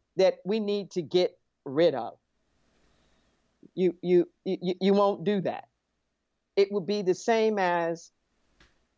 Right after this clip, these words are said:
when I hear fr-, my white friends tell me, you know, some of them will say, you know, "My parents are really, really racist."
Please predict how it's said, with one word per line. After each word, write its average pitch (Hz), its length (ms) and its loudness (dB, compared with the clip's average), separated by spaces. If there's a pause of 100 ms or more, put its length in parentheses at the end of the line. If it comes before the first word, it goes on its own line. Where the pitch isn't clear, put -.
(220)
when 190 180 2
I 185 440 0 (600)
hear 214 340 2
fr-, 208 220 -12
my 196 160 0
white 190 320 0
friends 185 300 -6
tell 196 260 0
me, 127 220 -14 (540)
you 170 80 -2
know, 156 180 -2 (480)
some 208 260 -2
of 208 80 -2
them 202 120 -2
will 185 100 -6
say, 214 220 -2
you 196 80 -2
know, 180 100 -4
"My 175 120 0
parents 180 340 -2
are 190 80 -2
really, 190 260 4
really 185 280 2
racist." 196 480 -2